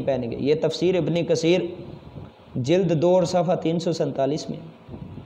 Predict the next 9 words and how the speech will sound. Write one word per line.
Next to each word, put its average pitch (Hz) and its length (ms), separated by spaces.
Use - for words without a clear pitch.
ये 139 120
हज़रत 165 340
उमर 185 280
फ़ारूक 175 680
के 180 120
दौर 196 260
का 202 140
वाक़या 180 400
है। - 340